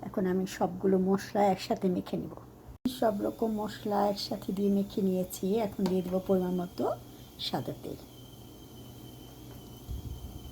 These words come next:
এখন আবার খুব ভালো করে তেলটা, আহ,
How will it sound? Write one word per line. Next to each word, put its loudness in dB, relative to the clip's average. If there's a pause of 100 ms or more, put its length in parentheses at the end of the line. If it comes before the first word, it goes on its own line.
(2000)
এখন 4
আবার 6 (140)
খুব 0
ভালো 4
করে 4 (160)
তেলটা, 2
আহ, -6